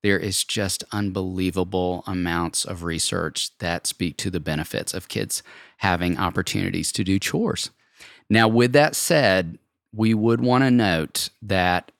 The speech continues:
I think it is important, if you do have allowance connected to chores, that there are certain things that kids are responsible for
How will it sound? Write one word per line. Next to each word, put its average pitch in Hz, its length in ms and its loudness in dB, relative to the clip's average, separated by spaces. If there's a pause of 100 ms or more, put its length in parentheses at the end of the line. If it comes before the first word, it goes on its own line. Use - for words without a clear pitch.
I 107 100 0
think 123 280 0
it 107 240 2
is 117 400 2
important, 110 540 0
if 101 220 0
you 107 320 2
do 110 300 2
have 98 640 0
allowance 92 500 0
connected 95 420 -2
to 90 80 -4
chores, 160 480 0 (380)
that 117 160 6
there 117 180 6
are 117 160 8
certain 127 460 2
things 101 440 2
that 95 200 -2
kids 104 240 -2
are 95 60 2
responsible 95 760 -2
for 85 520 -2